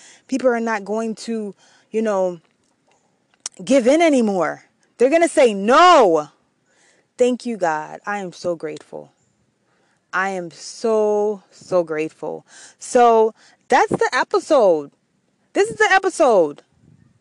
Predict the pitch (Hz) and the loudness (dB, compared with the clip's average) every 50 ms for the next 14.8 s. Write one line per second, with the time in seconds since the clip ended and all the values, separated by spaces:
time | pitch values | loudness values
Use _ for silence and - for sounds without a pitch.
0 | _ _ _ _ _ _ 208 214 220 214 208 214 220 233 247 247 _ _ _ _ | _ _ _ _ _ _ -4 -2 0 0 2 2 0 0 -2 -6 _ _ _ _
1 | _ _ _ _ _ _ _ - 226 226 226 220 214 214 190 170 165 - _ _ | _ _ _ _ _ _ _ 0 2 4 4 4 4 2 -2 -10 -14 -20 _ _
2 | _ _ _ _ _ _ _ _ _ _ - 175 180 - _ - 208 226 214 208 | _ _ _ _ _ _ _ _ _ _ -20 -20 -20 -20 _ -4 -2 -2 0 0
3 | 196 190 185 180 180 180 _ _ _ _ _ _ _ 180 165 165 180 240 311 349 | 0 0 0 -2 -4 -6 _ _ _ _ _ _ _ -20 -18 -6 -4 -2 2 2
4 | 339 349 330 - 294 302 294 277 294 - - - 311 349 370 349 226 160 160 - | 2 2 2 0 -4 -4 -4 -4 -6 -8 -4 -2 -2 -2 -2 -4 -4 -6 -6 -6
5 | 190 220 277 _ - 349 311 - 349 330 254 220 214 226 226 247 285 302 294 285 | -4 -4 -4 _ -6 -8 -4 -2 -2 -2 0 -2 -4 -4 -2 -2 -4 -2 -2 -2
6 | 262 247 269 277 285 262 240 269 285 294 302 294 262 240 226 226 247 269 285 277 | 0 0 0 0 0 -2 0 0 0 0 2 0 -2 -2 -4 -6 -6 -6 -4 -4
7 | 262 247 - - 269 285 311 294 269 262 233 170 170 175 175 160 156 160 - _ | -4 -6 -4 -4 -4 -4 -4 -4 -4 -4 -6 -6 -2 -2 -2 -2 -2 -8 -14 _
8 | _ _ _ _ _ _ _ _ _ - 240 240 226 233 254 277 294 311 285 285 | _ _ _ _ _ _ _ _ _ -4 -2 0 2 4 4 4 2 0 0 0
9 | 285 262 247 269 277 269 254 - 240 269 285 285 285 285 254 247 277 294 285 254 | 0 0 0 -2 -2 -2 -4 -2 -4 -4 -2 -2 -2 -2 -4 -2 0 2 4 4
10 | 247 208 185 214 247 269 - 294 269 - - 262 240 240 262 302 349 330 240 196 | 2 2 0 -2 -2 0 0 -2 -2 0 -2 -2 0 0 0 0 0 0 -2 -2
11 | - - - _ _ _ _ _ _ _ _ 240 247 208 185 269 311 320 294 - | -8 -16 -20 _ _ _ _ _ _ _ _ -2 -2 2 2 2 4 4 2 0
12 | - - 294 294 285 240 - 226 269 269 277 277 269 262 247 - - 277 226 208 | 0 -2 -2 -2 -2 -4 -4 -4 -2 -2 -2 0 -2 -4 -4 -4 -10 -10 -10 -10
13 | - - 220 208 247 269 - - 311 294 311 320 320 302 _ 269 294 302 262 285 | -14 -14 -8 -4 -4 -4 -2 0 0 0 0 -2 -2 0 _ 2 2 4 2 0
14 | 277 262 269 277 285 269 294 302 302 254 302 302 320 349 339 | 0 2 2 0 0 0 -2 -4 -2 -4 -4 -6 -6 -6 -10